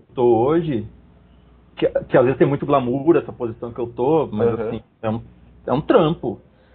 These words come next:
Speaker 1: Eu dou,
Speaker 2: Total.
Speaker 1: eu tenho sorte de trabalhar com quem eu gosto e com o que eu
Speaker 2: Aham.
Speaker 1: gosto.
Speaker 2: E não precisar usar sapatênis.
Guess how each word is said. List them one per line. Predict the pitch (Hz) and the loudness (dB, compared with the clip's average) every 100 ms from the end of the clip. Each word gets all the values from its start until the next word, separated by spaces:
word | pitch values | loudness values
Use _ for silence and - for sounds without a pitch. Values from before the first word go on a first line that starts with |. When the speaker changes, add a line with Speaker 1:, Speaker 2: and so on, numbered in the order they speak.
| _ - | _ -2
Speaker 1:
Eu | 123 | -2
dou, | 120 135 | 2 2
Speaker 2:
Total. | 120 | 4
Speaker 1:
eu | 123 | 0
tenho | - 147 175 | 2 2 2
sorte | - 143 165 | 4 2 2
de | 196 | 0
trabalhar | 175 156 156 | 0 0 0
com | 160 170 | -2 -4
quem | 160 - 156 | -4 -4 0
eu | 175 180 | 4 4
gosto | 135 139 165 - | 4 0 -4 -10
e | 190 | -12
com | - 165 180 | -10 -4 -4
o | |
que | 151 127 | 0 2
eu | 185 | 4
Speaker 2:
Aham. | |
Speaker 1:
gosto. | 196 135 127 - | 4 4 2 -2
Speaker 2:
E | 135 | -10
não | 127 131 | -10 -10
precisar | - 135 135 | -8 -4 -4
usar | 139 | -4
sapatênis. | 143 143 156 - 127 120 | -8 -6 -8 -8 -10 -10